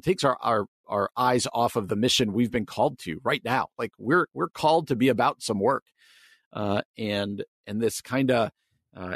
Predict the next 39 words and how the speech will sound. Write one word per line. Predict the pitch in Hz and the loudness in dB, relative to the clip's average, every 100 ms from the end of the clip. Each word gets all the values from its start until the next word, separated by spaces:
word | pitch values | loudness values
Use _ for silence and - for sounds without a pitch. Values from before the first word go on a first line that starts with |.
| - | -8
is | 107 | -12
tomorrow | - 110 117 127 | -10 -2 0 2
the | 117 107 | 0 -4
day, | - 117 117 110 101 _ _ _ | -4 -2 -2 -4 -8 _ _ _
and | 107 104 98 | -14 -12 -4
I'm | 117 | 0
gonna | 127 117 | 0 0
get | 113 _ | -4 _
pulled | - 147 143 135 - 120 | -6 2 4 4 0 -2
out | 113 113 | -2 -2
of | - | -6
here, | 120 117 110 | -6 -2 -2
and | 110 107 | -2 -6
what's | 113 156 - - | -2 -2 -2 -8
each | 147 151 | -6 0
of | 139 113 | 0 0
these | 110 | -4
charts | - - 143 135 - | -2 2 2 0 -6
mean, | 135 139 135 127 | -6 -4 -2 -2
and | 117 120 | -4 -6
what | 143 165 | -2 -2
does | 139 95 | -2 -2
this | 156 143 - | -2 -2 -4
mean? | 147 135 117 | -4 -4 -4
Like, | 117 - _ _ _ | -6 -8 _ _ _
that | 190 | -10
could, | - 320 | -6 -4
you | 214 | -2
could | - 320 | -2 -2
get | 240 - | 0 -2
real | 110 110 117 123 127 127 120 110 _ - | -2 -2 2 4 6 6 4 0 _ -8
obsessed | 113 - - - - - | -8 -2 0 0 -2 -2
with | 110 - | -2 -2
that, | - 110 95 | -2 -4 -4
and | 113 | -4
it | 120 | -6
can | - 117 | -4 -4
really, | 113 151 175 226 _ _ _ _ _ | 0 2 2 0 _ _ _ _ _
uh, | 117 | -6